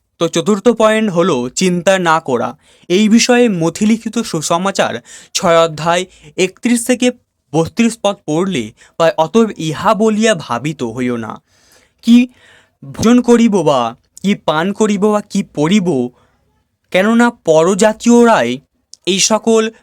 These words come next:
বিষয়ে চেষ্টা করিয়া থাকে, তোমাদের স্বর্গীয় পিতা তো জানেন যে এই সকল দ্রব্য তোমাদের প্রয়োজন আছে।"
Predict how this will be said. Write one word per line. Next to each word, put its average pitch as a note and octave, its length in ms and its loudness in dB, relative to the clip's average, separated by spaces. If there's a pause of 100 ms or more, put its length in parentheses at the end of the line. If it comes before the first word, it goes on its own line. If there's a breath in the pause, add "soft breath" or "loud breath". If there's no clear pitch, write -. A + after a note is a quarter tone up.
বিষয়ে G3+ 440 -2
চেষ্টা E3 680 -4 (380)
করিয়া E3+ 420 0
থাকে, A#2 440 -8 (300)
তোমাদের G3 400 0
স্বর্গীয় F3 460 -2
পিতা A3+ 300 0
তো A3+ 140 -2
জানেন C#3+ 560 -4 (320 loud breath)
যে F#3+ 120 -2
এই F#3 220 0
সকল G#3+ 380 -2
দ্রব্য F3+ 400 -2
তোমাদের E3+ 440 -4
প্রয়োজন C3 480 -2
আছে।" A2+ 380 -8